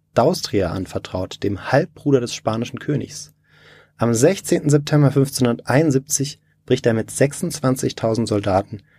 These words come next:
sechs Galeassen und zweihundertsechs Galeeren unter dem Segen des Papstes vom sizilianischen Messina aus auf.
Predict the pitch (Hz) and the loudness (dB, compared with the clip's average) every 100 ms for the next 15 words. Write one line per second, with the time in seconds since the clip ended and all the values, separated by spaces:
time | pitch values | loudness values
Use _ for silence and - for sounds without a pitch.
0 | _ _ 98 101 143 - - 98 110 101 | _ _ -2 0 0 -4 0 2 4 2
1 | 123 - 135 - _ _ _ 107 101 - | 0 -6 -12 -14 _ _ _ -8 -8 -2
2 | 107 156 139 107 104 - - 101 101 117 | 2 4 2 2 0 0 0 2 2 0
3 | 117 - _ _ - 110 113 110 104 143 | -2 -6 _ _ -6 2 2 2 4 4
4 | 190 160 - - 120 135 135 131 113 107 | 4 2 0 0 0 0 -4 -2 -2 -2
5 | 107 - - 110 110 127 139 - 117 107 | -4 -6 -6 -2 0 2 0 0 -4 -4
6 | - 107 107 101 - - 113 - - | -4 -4 -4 -6 -8 -8 -10 -12 -20